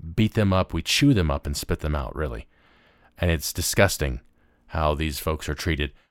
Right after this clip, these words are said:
another historical point that I, I think is interesting beyond the whole idea of Arlington Cemetery being mentioned is that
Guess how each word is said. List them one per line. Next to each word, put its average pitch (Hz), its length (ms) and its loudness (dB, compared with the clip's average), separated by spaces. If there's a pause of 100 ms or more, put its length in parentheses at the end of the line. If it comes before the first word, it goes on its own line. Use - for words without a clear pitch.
(520)
another 107 300 2
historical 76 480 -2
point 78 320 -2
that 80 120 -4
I, 78 260 -4
I 85 100 -8
think 78 200 -6
is 71 120 -8
interesting 78 340 -6
beyond 78 360 -4
the 73 80 -8 (420)
whole 85 240 -6
idea 76 280 -4
of 67 140 -8
Arlington 71 460 -4
Cemetery 76 500 -4
being 71 220 -6
mentioned 73 340 -8 (720)
is 90 480 0 (1500)
that 92 300 -4